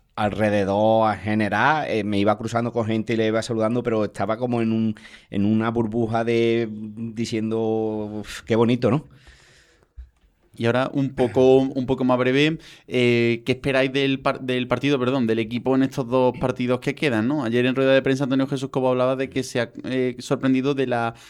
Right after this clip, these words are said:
Speaker 2: de la gana de competición que tienen todavía lo-, los chicos. ¿Qué esperáis vosotros contra Cádiz Dos Hermanas?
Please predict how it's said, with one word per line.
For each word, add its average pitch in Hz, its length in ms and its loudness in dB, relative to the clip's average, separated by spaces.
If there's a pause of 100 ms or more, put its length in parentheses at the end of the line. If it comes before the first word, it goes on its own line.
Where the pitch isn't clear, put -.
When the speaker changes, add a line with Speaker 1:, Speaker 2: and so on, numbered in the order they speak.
(180)
Speaker 2:
de 117 100 -4
la 110 120 2
gana 120 140 0
de 123 80 -2
competición 131 640 0
que 131 120 -4
tienen 131 200 0
todavía 127 320 0
lo-, 127 300 2
los 131 100 2
chicos. 127 260 -4
¿Qué - 100 -6
esperáis 123 200 -2
vosotros 117 380 -4
contra 113 240 -4
Cádiz 120 240 0
Dos 120 100 0
Hermanas? 123 320 -2